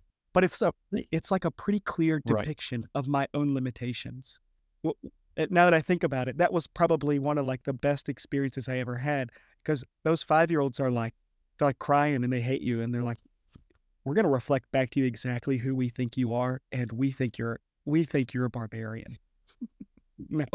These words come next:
Speaker 1: So maybe I shouldn't teach five-year-olds, right? Anyway, those are just, those are just, like,
Speaker 2: Yeah.
Speaker 1: if you can get there, right, on your better days,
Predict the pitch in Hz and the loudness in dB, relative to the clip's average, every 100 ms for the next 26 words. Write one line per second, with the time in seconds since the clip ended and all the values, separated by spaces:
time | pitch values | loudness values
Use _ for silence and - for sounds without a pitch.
0 | - _ _ _ _ - - - - - | -6 _ _ _ _ -20 -20 -20 -20 -20
1 | _ _ - 160 151 165 202 196 180 - | _ _ -2 0 2 4 6 6 6 4
2 | 185 175 170 - - 165 - - _ _ | 0 0 -2 -6 -6 -4 -6 -14 _ _
3 | - 151 170 127 110 67 117 - - 113 | 0 2 2 -2 -6 -8 -12 -14 -12 -12
4 | - _ _ _ _ _ _ _ 139 117 | -12 _ _ _ _ _ _ _ -6 -6
5 | 113 117 _ _ _ _ 160 165 180 - | -6 -14 _ _ _ _ -2 0 -2 2
6 | 175 - - - 165 185 165 208 - 196 | 2 2 -8 -4 -2 -2 -4 -4 -4 -6
7 | 180 - _ - 110 90 _ _ _ _ | -8 -14 _ -4 -2 -4 _ _ _ _
8 | - 151 247 262 240 202 208 - 123 113 | -4 2 2 4 4 4 2 2 -6 -4
9 | 120 147 165 151 123 - 190 190 147 127 | 0 0 2 0 -2 2 2 2 0 -4
10 | 117 117 - | -4 -10 -12